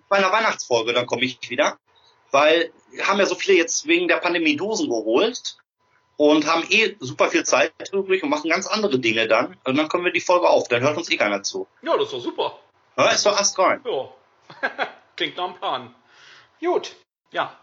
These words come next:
Speaker 2: dann bedanke ich mich bei dir, Benjamin, für deine, äh, fünfunddreißig Minuten Zeit. <laughs> Ähm,
Speaker 1: Sehr gerne, die waren sehr gut informiert, äh, <laughs> informiert.
Speaker 2: Im-,
Speaker 1: Investiert
Speaker 2: im-,
Speaker 1: natürlich.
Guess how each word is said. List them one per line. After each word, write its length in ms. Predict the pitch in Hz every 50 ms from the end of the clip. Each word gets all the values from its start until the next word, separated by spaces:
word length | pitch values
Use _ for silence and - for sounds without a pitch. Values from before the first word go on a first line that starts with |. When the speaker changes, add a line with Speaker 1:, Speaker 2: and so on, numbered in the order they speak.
| _ -
Speaker 2:
dann 320 | 151 156 165 165 165 160 - _ 160 147 151 151
bedanke 280 | 156 151 151 156 208 220
ich 80 | 208
mich 140 | 220 208 -
bei 140 | - 214 214
dir, 160 | 214 220 220
Benjamin, 380 | 214 220 214 220 220 226 233 233
für 240 | - - - 185 180
deine, 680 | 185 185 175 170 160 160 151 143 143 139 139 139 139 - _ _ _ _ _ _ _
äh, 600 | 160 151 156 156 156 156 156 156 151 151 147 139
fünfunddreißig 440 | - 208 226 208 190 190 180 170 175
Minuten 320 | 180 175 196 202 202 170 -
Zeit. 360 | - 160 165 233 - - - _ _ _ - - - - - _ _ _ - - - - -
<laughs> 120 | 240 - - - _ _ _ _ - - - - - _ _ - - -
Ähm, 460 | - 165 170 180 185 185 - - - -
Speaker 1:
Sehr 320 | - - 180 220 226 214
gerne, 340 | - 156 170 175 185 202 202
die 100 | 160 156 147
waren 160 | 160 160 151
sehr 220 | - - 190 226 -
gut 200 | 190 214 - -
informiert, 520 | 185 - - 170 147 139 160 220 226 - -
äh, 360 | 139 139 131 131 147 123 - 117 120 123 - _ _
<laughs> 300 | - - - - - _
informiert. 720 | - - - - 156 143 127 - 120 123 123 - - - - - - - - - 381 - - - 240 202 - - - _ _ _ _ _ - - _ _ _ - - _ _ - - - _
Speaker 2:
Im-, 120 | - 226 220
Speaker 1:
Investiert 720 | 294 302 262 254 - - - - - - 190 175 170 175
Speaker 2:
im-, 60 | 180
Speaker 1:
natürlich. 200 | 160 151 - -